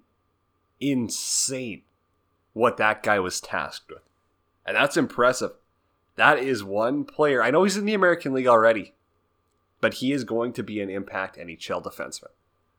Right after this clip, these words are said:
He has it all. He has exactly what you want from a top pairing defenseman on your N H L team. Give it a few years. It'll take time to develop. Guys don't have to break in right away. Just look at Cale Makar.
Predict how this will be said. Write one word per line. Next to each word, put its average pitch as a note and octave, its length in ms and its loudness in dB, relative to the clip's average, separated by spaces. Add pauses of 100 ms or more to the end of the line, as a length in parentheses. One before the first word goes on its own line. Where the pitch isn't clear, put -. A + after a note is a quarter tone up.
(920)
He C3 140 -4
has D#3 180 4
it C3+ 100 0
all. - 280 2 (100)
He A#2+ 160 -10
has B2+ 400 -2
exactly G#2+ 840 -4
what A2+ 380 0
you C#3 120 -4
want F#2+ 460 -2 (1040)
from A2 160 -4
a A2 60 -2
top G#2+ 340 0
pairing A2 220 -4
defenseman F#2 540 -8
on F#2 140 -6
your F2 140 -8
N E2+ 60 -8
H E2+ 200 -10
L E2 120 -4
team. - 260 -18 (1160)
Give B2+ 140 -2
it E3 60 -2
a E3+ 40 -4
few G3 160 -4
years. D3+ 280 0
It'll B2 140 0
take F3 240 -2
time C#3+ 220 -4
to C#3+ 100 -4
develop. G#2+ 500 -4 (640)
Guys C#3 220 -4
don't E3+ 100 0
have E3 160 -2
to - 80 -6
break C3+ 340 0
in A#2+ 140 0
right A#2 160 0
away. F#2 180 -2
Just A2 140 -4
look C#3 140 -6
at - 80 -18
Cale C#3 200 0
Makar. C#3+ 480 -4